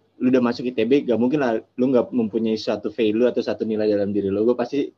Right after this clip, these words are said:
yakin banget kayak lu ada sesuatu nih dalam diri lu nih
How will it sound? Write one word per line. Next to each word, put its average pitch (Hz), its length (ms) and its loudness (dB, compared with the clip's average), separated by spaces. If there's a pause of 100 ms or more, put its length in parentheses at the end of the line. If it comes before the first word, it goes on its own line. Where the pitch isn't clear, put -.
(120)
yakin 110 240 -8
banget 123 260 -4
kayak 110 300 -2
lu 139 80 4 (880)
ada 117 220 0
sesuatu 120 500 -2
nih 139 220 4
dalam 117 180 2
diri 113 240 0
lu 120 140 2
nih 131 260 -2